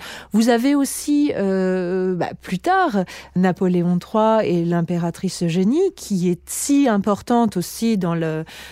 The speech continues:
dans l'établissement de la maison Guerlain, à quel point, euh, on voit que parfum et pouvoir sont liés. Eh bien, ça fait partie de ça. Le parfum, c'est aussi un accroissement,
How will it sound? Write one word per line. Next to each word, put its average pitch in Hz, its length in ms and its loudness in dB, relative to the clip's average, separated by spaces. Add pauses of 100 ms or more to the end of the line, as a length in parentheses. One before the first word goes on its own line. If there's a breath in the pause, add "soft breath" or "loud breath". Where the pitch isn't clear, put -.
(140 loud breath)
dans 180 380 0
l'établissement 190 880 0
de 185 140 2
la 175 160 2
maison 180 300 2
Guerlain, 220 520 0 (360 loud breath)
à 185 120 -4
quel 185 280 -4
point, 302 480 0
euh, 185 240 2 (280 loud breath)
on 196 100 4
voit 247 460 2
que 233 380 2 (220)
parfum 269 580 0
et 202 100 4
pouvoir 226 640 0
sont 240 240 -2
liés. 202 380 -2 (1160 loud breath)
Eh 226 80 4
bien, 208 420 4 (360)
ça - 180 -4
fait 302 140 -4
partie 233 280 0
de 214 80 -4
ça. 254 180 -2
Le 202 140 0
parfum, 269 500 -4
c'est 214 220 -2
aussi 208 260 -4
un 202 280 4
accroissement, 262 920 -2